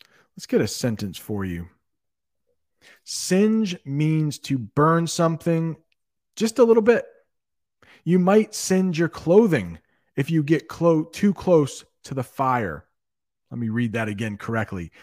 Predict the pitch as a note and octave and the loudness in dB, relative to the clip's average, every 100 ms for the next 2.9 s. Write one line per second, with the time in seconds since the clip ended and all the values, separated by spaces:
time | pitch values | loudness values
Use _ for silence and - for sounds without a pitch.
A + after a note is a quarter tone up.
0 | - - - - F#3 G#3+ A3 G3 - _ | -20 -12 -8 0 2 4 2 -2 -6 _
1 | _ C#3+ D#3 E3 D#3 D3+ - C3 G#2 - | _ -4 0 0 0 -4 -6 -6 -4 0
2 | D3 E3+ D#3+ - D#3+ D3 D#3+ D#3 D#3 | 2 2 0 -2 -2 0 -2 -2 -4